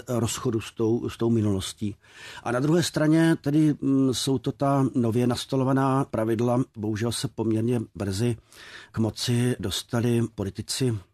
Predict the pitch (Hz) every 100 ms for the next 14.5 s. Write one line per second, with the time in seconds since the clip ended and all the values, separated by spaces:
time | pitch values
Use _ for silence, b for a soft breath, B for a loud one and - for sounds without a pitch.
0 | _ 104 98 - - - 120 110 104 113
1 | 113 110 117 - 131 120 - 107 123 131
2 | 120 B B B B - 113 110 107 110
3 | 110 - - 117 117 185 - - 107 -
4 | 113 - 110 101 98 101 - - - 104
5 | - 120 135 127 151 180 131 104 98 95
6 | 113 110 113 139 - 120 113 98 104 -
7 | 104 113 - 110 110 - 110 107 113 104
8 | B B B B - - 113 110 - 113
9 | 110 107 - - 107 110 110 - - 117
10 | 110 110 - 107 104 - 110 - 113 -
11 | 127 104 107 110 104 104 95 104 98 -
12 | 101 - 90 92 98 127 - 135 147 -
13 | _ B B B B B B 113 127 -
14 | - 180 170 147 120